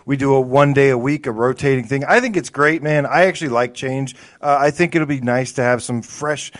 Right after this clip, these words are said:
new talent, some, uh, and, uh, fresh faces, fresh content. It'll, it'll make the show a little bit more unpredictable.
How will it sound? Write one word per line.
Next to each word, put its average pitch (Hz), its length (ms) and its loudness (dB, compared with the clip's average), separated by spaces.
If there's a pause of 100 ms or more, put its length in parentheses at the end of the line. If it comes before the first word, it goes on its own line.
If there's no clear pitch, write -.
(200)
new 175 480 2 (240)
talent, 185 460 4
some, 160 320 0
uh, 143 480 4
and, 139 340 2
uh, 139 300 4
fresh - 440 -4
faces, 175 520 -4
fresh 143 260 -10
content. 165 640 -2 (200)
It'll, 185 340 4
it'll 185 320 2 (300)
make 202 260 -4
the 160 80 -6
show 160 300 4
a - 20 2
little 143 200 4
bit 127 120 2
more 127 320 2
unpredictable. 123 1000 -4